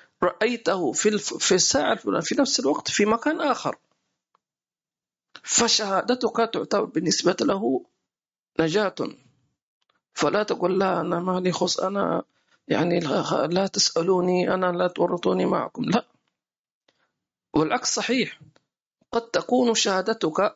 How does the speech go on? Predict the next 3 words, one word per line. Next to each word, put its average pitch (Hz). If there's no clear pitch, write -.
أيضا 175
سببا 190
في 202